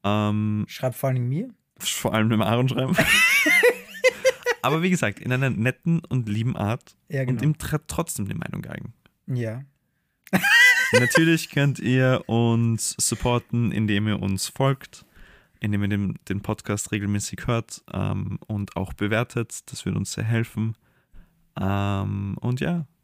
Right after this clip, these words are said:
Speaker 1: dann hören wir uns in zwei Wochen wieder mit einer Folge, die ich wieder moderi-, moderiere.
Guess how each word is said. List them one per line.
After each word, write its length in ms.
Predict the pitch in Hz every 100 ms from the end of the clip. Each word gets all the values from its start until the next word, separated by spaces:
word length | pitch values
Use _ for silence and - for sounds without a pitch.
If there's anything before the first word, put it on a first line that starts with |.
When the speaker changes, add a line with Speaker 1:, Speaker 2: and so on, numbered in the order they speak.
| _
Speaker 1:
dann 320 | 101 104 107 -
hören 300 | 117 120 139
wir 140 | 131 117
uns 280 | 120 120
in 340 | - 113 120 117 _ _ _ -
zwei 360 | - - 143
Wochen 340 | 147 - 113 107
wieder 280 | 104 120
mit 200 | - 117
einer 180 | - 110
Folge, 400 | - 107 113 113
die 320 | 110 - 120
ich 160 | - -
wieder 140 | - -
moderi-, 420 | - - 120 - - -
moderiere. 600 | 117 101 104 101 107